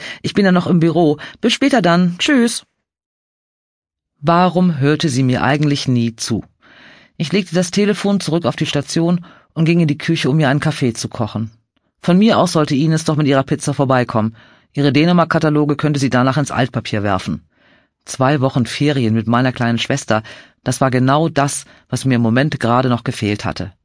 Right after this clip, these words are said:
Nur weil ihr geplanter Segeltörn kurzfristig geplatzt war,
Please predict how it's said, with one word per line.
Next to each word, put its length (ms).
Nur 180
weil 140
ihr 160
geplanter 440
Segeltörn 520
kurzfristig 540
geplatzt 480
war, 160